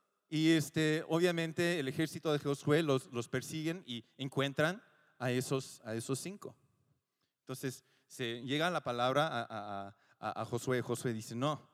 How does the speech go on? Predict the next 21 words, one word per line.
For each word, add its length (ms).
pues 180
tapa, 300
tapa 220
el 100
hoyo, 240
<laughs> 600
tapa, 380
¿no? 220
Tapa 220
la 140
cueva 420
hasta 260
que 320
llegue 300
yo." 120
Entonces 380
llega 460
Josué 520
y 60
dice, 240
"Ya, 160